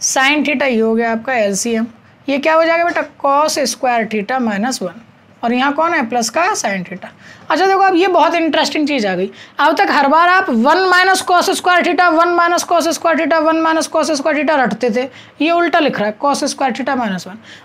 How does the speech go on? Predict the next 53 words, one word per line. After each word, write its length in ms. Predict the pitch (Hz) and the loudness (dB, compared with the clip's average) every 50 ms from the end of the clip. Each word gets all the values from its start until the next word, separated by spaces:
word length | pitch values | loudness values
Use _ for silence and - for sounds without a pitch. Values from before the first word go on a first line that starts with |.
| - - | -6 -2
देखो 160 | 320 330 339 | 0 0 2
यहीं 220 | 330 320 311 320 | 2 2 2 2
से 120 | 320 370 349 | 2 2 2
देखो 240 | 294 247 214 208 | 2 2 2 0
आप, 200 | 226 220 220 226 - - - - _ _ - 285 | 0 -2 -2 -6 -10 -18 -20 -20 _ _ 0 2
cos 280 | 294 320 311 - 370 311 | 2 2 2 2 0 -2
square 360 | - - - 339 330 339 277 | -2 -2 0 2 2 2 0
theta 280 | 277 320 269 359 359 | 0 -2 0 0 0
minus 400 | 349 320 311 311 311 349 330 - | 2 2 2 2 2 2 0 0
one, 260 | 294 262 226 185 175 220 - - - _ _ _ - | 0 0 0 -2 -4 -10 -16 -20 -20 _ _ _ -6
तो 80 | 339 | -6
sin 380 | 320 - - 311 294 311 339 392 | -4 -2 0 0 2 2 2 0
square 240 | 349 - - 370 359 | 0 0 0 0 0
theta 240 | - 330 320 381 359 | 0 0 0 0 2
को 100 | 339 359 | 2 2
उधर 160 | 339 311 285 | 2 4 2
भेजना 300 | 254 226 208 202 226 240 | 2 2 2 0 0 0
होगा। 240 | 233 226 233 233 254 | 0 0 -2 -4 -6
sin 320 | 247 - - 269 269 285 | -6 -4 -2 0 0 0
square 240 | 285 277 - 330 311 | -2 -2 -2 -2 -2
theta 220 | 311 311 302 302 - | -2 -2 -2 -2 -2
plus 200 | 294 294 277 285 | -2 -4 -4 -2
का 100 | - 349 | -2 -2
है, 100 | 339 339 | -2 -2
तो 80 | 339 311 | 0 0
उधर 120 | 269 269 | 0 2
जाके 260 | 262 269 269 269 285 | 2 0 0 0 -2
कैसे 240 | 262 277 269 247 269 | -2 -2 -2 0 0
हो 60 | 269 | 0
जाएगा 200 | 262 262 262 269 | 0 2 2 0
बच्चे, 240 | 269 269 - - 381 415 466 466 - - - - - - | 0 -2 -2 -2 -2 -4 -4 -6 -12 -20 -20 -16 -8 -4
minus 340 | 247 247 254 262 269 247 226 | -2 0 2 2 0 -2 -2
का 120 | - - | -4 -4
हो 60 | 185 170 | -4 -4
जाएगा। 220 | 160 156 160 160 - - - - - - - | -4 -6 -10 -14 -18 -20 -20 -20 -10 -6 -2
यानी 180 | 247 262 277 | 0 0 2
ये 180 | 269 262 330 359 | 2 0 0 0
value 280 | 330 302 294 277 285 285 | 2 2 2 2 2 0
लिखी 260 | 269 - - - 285 | 0 -2 -2 -2 -2
हुई 200 | 262 240 226 214 | 0 0 0 0
है 160 | 208 196 196 - - - - _ _ - | 0 -2 -4 -6 -12 -20 -20 _ _ -4
minus 460 | 220 214 226 233 247 262 269 277 262 | -2 0 0 0 0 0 0 -2 -2
के 160 | - - 330 339 | -4 -4 -4 -4
sin 420 | - - - 285 247 240 240 233 | -4 -2 -2 -2 -2 -2 -2 -4
square 300 | 220 226 - 226 247 294 | -4 -4 -2 -2 -2 -2
theta 340 | 294 - 247 196 190 180 175 | -4 -6 -6 -6 -4 -6 -8
की। 160 | 170 180 269 - - - _ - - - _ _ - | -10 -12 -18 -20 -20 -20 _ -20 -20 -20 _ _ -4
upon 340 | 269 240 254 294 311 330 339 | -2 0 0 0 0 0 0
में 100 | 349 339 | 0 0
कौन 200 | - 339 330 320 | 0 0 0 0
है, 100 | 277 208 | -2 -2
sin 340 | 175 - 226 214 220 226 226 | -4 -4 -4 -2 -2 -2 -2
theta, 260 | 240 247 226 247 247 | -2 -2 -4 -4 -6